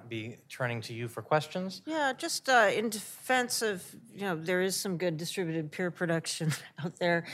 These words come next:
Speaker 1: I see.
Speaker 2: Um,
Speaker 1: <laughs> I should
Speaker 2: uh, it, you know, uh, just to add a couple other examples, I, I think at the local level,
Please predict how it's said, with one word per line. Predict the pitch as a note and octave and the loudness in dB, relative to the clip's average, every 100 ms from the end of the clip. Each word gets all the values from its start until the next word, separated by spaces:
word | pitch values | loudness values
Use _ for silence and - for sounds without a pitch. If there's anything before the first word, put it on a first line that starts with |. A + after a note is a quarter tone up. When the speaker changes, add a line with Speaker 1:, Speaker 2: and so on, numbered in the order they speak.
| - - | -4 0
Speaker 1:
I | |
see. | G#2+ G3 | 4 8
Speaker 2:
Um, | G#3+ G#3 G3 - | 8 8 4 4
Speaker 1:
<laughs> | B3 - - | 4 2 -6
I | |
should | - C3+ A#2 | -6 0 8
Speaker 2:
uh, | G#3+ G#3+ | 8 8
it, | - B3 | 4 0
you | B3+ | 4
know, | C4 B3 | 6 8
uh, | A3+ C#3 | 6 2
just | G#3+ G#3+ C4+ - | 0 2 2 6
to | C4+ | 10
add | A#3 | 10
a | A3 | 8
couple | A#3 A3+ G#3+ | 4 4 6
other | F#3+ F#3+ | 6 4
examples, | E3+ A#3 A3+ - G#3 F#3+ | 2 2 2 2 2 4
I, | F#3+ | 4
I | |
think | F3+ A3+ | 4 2
at | F#3+ | 2
the | F#3+ | 2
local | G3 G3+ G#3+ | 4 2 2
level, | F#3 E3 C#3 D3 D#3 | 2 2 2 -2 -4